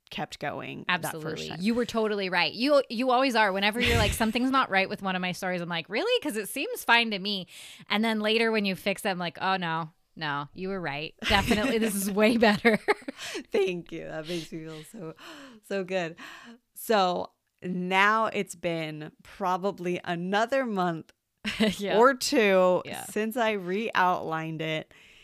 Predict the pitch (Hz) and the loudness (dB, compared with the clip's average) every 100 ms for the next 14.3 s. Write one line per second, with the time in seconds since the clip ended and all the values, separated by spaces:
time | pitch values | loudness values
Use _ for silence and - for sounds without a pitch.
0 | _ _ - 175 170 175 147 208 196 214 | _ _ -6 -4 -4 -6 -6 0 2 2
1 | 233 214 202 196 190 180 180 196 175 165 | 0 -2 -4 -4 -6 -8 -12 -10 -10 -10
2 | - 165 160 156 151 156 156 147 156 156 | -12 -10 -8 -8 -12 -14 -14 -12 -12 -12
3 | 147 - 175 - 180 185 175 170 170 - | -12 -10 -10 -8 -10 -6 -6 -6 -8 -10
4 | 151 - 180 214 226 180 170 - - 156 | -12 -8 -4 -2 -2 -2 -4 -10 -20 -12
5 | 165 143 151 147 151 170 202 233 - 175 | -12 -10 -12 -10 -6 -4 -2 -4 -4 -4
6 | 170 165 156 151 151 156 _ 202 170 147 | -6 -8 -10 -10 -12 -16 _ -16 -14 -16
7 | 151 170 196 240 233 226 208 196 196 190 | -8 -4 -4 -6 -6 -8 -6 -4 -6 -8
8 | - - - 147 196 170 196 214 233 202 | -12 -12 -8 -8 -4 -2 0 0 -2 -2
9 | 196 190 - 175 170 170 156 - 165 165 | -4 -4 -2 0 0 -2 -6 -10 -10 -8
10 | 185 185 185 185 190 190 180 180 185 175 | -8 -6 -6 -6 -4 -4 -2 2 2 2
11 | 180 180 175 - 175 175 - 175 185 175 | -2 -4 -6 -14 -10 -10 -8 -8 -8 -6
12 | 185 180 180 170 180 180 170 170 170 - | -4 -2 -2 -4 -8 -6 -6 -6 -6 -6
13 | 175 180 - 202 - 214 185 277 202 269 | 2 2 2 -2 -2 -8 2 2 4 0
14 | - 214 | 2 -4